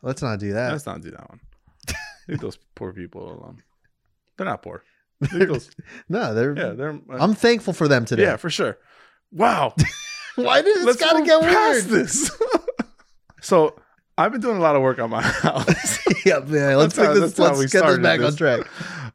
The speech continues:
Speaker 2: Um, so I've been extremely busy.
Speaker 1: Mm-hmm.
Speaker 2: You came to help me out one of those days.
Speaker 1: One of those <laughs> days, yes.
Speaker 2: <laughs> And during the process, so I'm, I'm gutting the kitchen,
Speaker 1: Mm-hmm.
Speaker 2: right? I'm breaking down all the counters and the cabinets and whatever.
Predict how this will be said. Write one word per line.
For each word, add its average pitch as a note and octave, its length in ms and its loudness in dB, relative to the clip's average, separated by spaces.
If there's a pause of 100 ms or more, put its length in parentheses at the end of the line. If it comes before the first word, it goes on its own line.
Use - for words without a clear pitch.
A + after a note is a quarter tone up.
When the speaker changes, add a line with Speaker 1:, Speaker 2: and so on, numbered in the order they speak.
(140)
Speaker 2:
Um, D3+ 480 2 (100)
so D#3 120 0
I've F#3 140 4
been A#3 120 -6
extremely C3 840 -2
busy. A2 480 -4 (280)
Speaker 1:
Mm-hmm. G#2 240 -10 (640)
Speaker 2:
You G3 140 0
came C4+ 220 2
to G3+ 100 -2
help G3 120 -2
me E3 120 0
out A3 200 0
one C3 140 -2
of A2+ 80 -6
those A2 220 -4
days. G#2 360 -10
Speaker 1:
One A2+ 240 -4
of A#2+ 80 -2
those A#2+ 180 0
<laughs> - 180 -6
days, C3 240 2
yes. B2 360 2 (360)
Speaker 2:
<laughs> - 40 -20 (720)
And E3 460 0 (220)
during A3 340 2
the C4+ 100 -2
process, C#3+ 800 -2
so C#3+ 440 2
I'm, D#3 240 -2
I'm E3 120 -2
gutting G3 360 0
the E3 100 -2
kitchen, - 480 -8 (340)
Speaker 1:
Mm-hmm. A2 160 -6
Speaker 2:
right? C#3+ 160 2
I'm C3+ 140 -4
breaking C3+ 280 2
down A#2+ 200 -2
all A#2+ 120 0
the A2+ 140 -2
counters A2+ 600 -2
and G#2+ 280 -6
the G#2+ 80 -6
cabinets G2 540 -6
and G2+ 160 -10
whatever. G2+ 460 -12